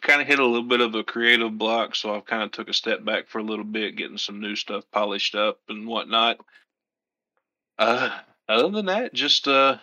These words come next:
playing a lot of good games with some good friends and, uh, getting to hang out with the family when I'm home on the weekends and getting my, uh, <laughs>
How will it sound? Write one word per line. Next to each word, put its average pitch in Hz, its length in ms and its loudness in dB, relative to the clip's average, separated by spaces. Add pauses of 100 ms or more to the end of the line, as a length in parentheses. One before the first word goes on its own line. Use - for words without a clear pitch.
(840)
playing 113 180 0
a 135 60 -2
lot 135 180 2
of 123 100 0
good 127 180 -2
games 131 260 0
with 131 100 -2
some 117 160 -4
good 123 200 0
friends 160 460 0
and, 120 240 -6
uh, 120 280 -4 (960)
getting 87 160 -8
to 110 60 -2
hang 123 240 0
out 127 140 2
with 120 160 -6
the 113 100 -10
family 135 420 0
when 131 160 -2
I'm 127 100 -6
home 135 200 0
on 135 120 -8
the 131 80 -4
weekends 151 640 -6
and 110 360 -10 (1080)
getting 110 200 -2
my, 107 540 -2 (360)
uh, 98 320 -6 (180)
<laughs> 120 160 -4